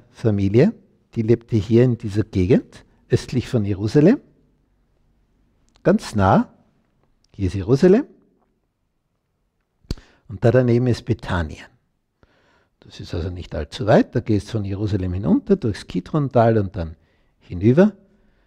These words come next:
Hier sehen wir das auch auf der Karte. Hier ist Jerusalem, dazwischen der, das Kidrontal, der fließt ins Tote Meer, dieser Kidron. Und dann gehst du also runter und drüben wieder rauf,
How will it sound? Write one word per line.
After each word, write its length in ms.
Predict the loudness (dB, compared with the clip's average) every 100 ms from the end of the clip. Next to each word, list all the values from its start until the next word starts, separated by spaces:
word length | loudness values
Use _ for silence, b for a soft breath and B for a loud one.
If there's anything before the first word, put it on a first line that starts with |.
| _ _
Hier 340 | _ -4 -4
sehen 360 | -2 -2 -2 -2
wir 120 | -6
das 220 | -8 -6
auch 260 | -2 -2 -2
auf 160 | -10
der 240 | -4 -2 -2
Karte. 580 | 0 0 0 -2 -2 -2 _ _ _ _ _ _ _
Hier 140 | -16
ist 100 | -12
Jerusalem, 640 | -6 -2 2 4 4 2
dazwischen 640 | -2 -10 -4 -4 -4 -10 -6
der, 260 | -4 -4 -8 _ _ _ _ _ _ _
das 220 | _ -20 -10
Kidrontal, 840 | -10 -2 0 0 2 4 4 2 -6
der 100 | -20
fließt 340 | -16 -14 -12 -16
ins 200 | -18 -14
Tote 320 | -14 -14 -14
Meer, 280 | -6 -4 -4
dieser 320 | -6 -14 -16
Kidron. 500 | -14 -18 -8 -8 -8 _ _ _ _ _ _ _
Und 220 | -12 -4 -2
dann 140 | 0
gehst 260 | -2 -2 -4
du 40 |
also 180 | -8 -2
runter 540 | 0 0 2 2 2 -2
und 220 | -6 0
drüben 200 | 0 0
wieder 220 | -4 0
rauf, 460 | 2 4 0 -8